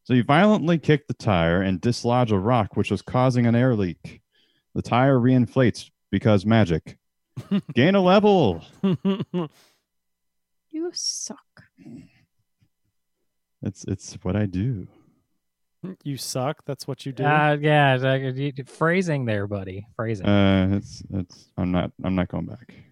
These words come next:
Speaker 1: This is, this is live.
Speaker 4: He's already committed. Yeah, we're live. <laughs>
Speaker 1: All right, so moving on, we, we get out of town, and we make it all the way up to Washington, D C.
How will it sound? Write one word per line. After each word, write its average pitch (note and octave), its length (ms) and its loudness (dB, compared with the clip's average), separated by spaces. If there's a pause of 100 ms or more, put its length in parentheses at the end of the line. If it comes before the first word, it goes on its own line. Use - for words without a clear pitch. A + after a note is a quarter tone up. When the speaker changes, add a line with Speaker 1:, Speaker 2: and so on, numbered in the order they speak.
(400)
Speaker 1:
This F#2 220 -6
is, - 440 -6
this - 140 -12
is F2 160 -10
live. F2 400 -6 (240)
Speaker 4:
He's C3 100 -4
already B2 180 -2
committed. G#2 340 -8
Yeah, A2+ 160 -6
we're G#2+ 120 -6
live. G#2+ 320 -8 (320)
<laughs> - 180 -12 (2250)
Speaker 1:
All G#2+ 60 -4
right, G2 300 -4
so - 300 -14 (580)
moving D#3 340 4
on, B2+ 480 4
we, A2 560 4
we G#2 100 -6
get G#2+ 200 -2
out C3 180 4
of B2 60 -2
town, F2+ 720 0 (1160)
and G2+ 400 2
we A#2 120 2
make A#2+ 220 4
it - 140 0 (100)
all D#3+ 180 2
the E3+ 100 2
way D3 140 4
up C#3+ 180 2
to G2 100 2
Washington, C3 680 0
D A2 220 4
C. - 520 -4